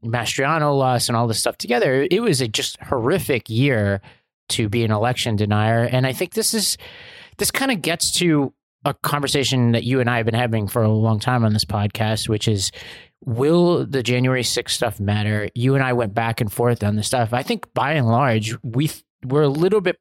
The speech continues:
pessimistic that it would be a winning issue. And there's some polling out there, A P Votecast and others, that showed that this, though this wasn't the number one issue that people were naming, it certainly was in the back of their minds as they went to the polls.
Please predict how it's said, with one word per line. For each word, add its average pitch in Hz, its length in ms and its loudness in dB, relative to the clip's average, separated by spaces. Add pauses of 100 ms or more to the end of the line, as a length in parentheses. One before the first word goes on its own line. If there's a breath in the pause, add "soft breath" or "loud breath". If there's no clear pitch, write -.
pessimistic 156 720 -2
that 120 140 2
it 120 120 2
would 117 140 0
be 123 260 2
a 113 80 2
winning 123 280 0
issue. 127 420 0 (840 loud breath)
And 131 260 2
there's 151 160 0
some 233 160 -2
polling 196 400 2
out 113 160 2
there, 113 160 2
A 117 160 2
P 117 180 0
Votecast 120 600 0
and 113 140 -2
others, 113 480 0 (340 soft breath)
that 143 120 -4
showed 156 200 0
that 131 160 0
this, 123 300 -4
though 151 140 2
this 139 180 0
wasn't 135 320 0
the 123 80 2
number 113 460 2
one 131 180 2
issue 135 220 0
that 127 120 2
people 139 220 0
were 143 120 2
naming, 160 380 2
it 127 100 0
certainly 170 480 2
was 117 240 2
in 117 100 2
the 110 80 2
back 120 300 -2
of 123 60 0
their 110 100 2
minds 113 360 2
as 107 120 2
they 107 120 2
went 104 200 -2
to 113 80 -10
the 110 60 -16
polls. - 440 -6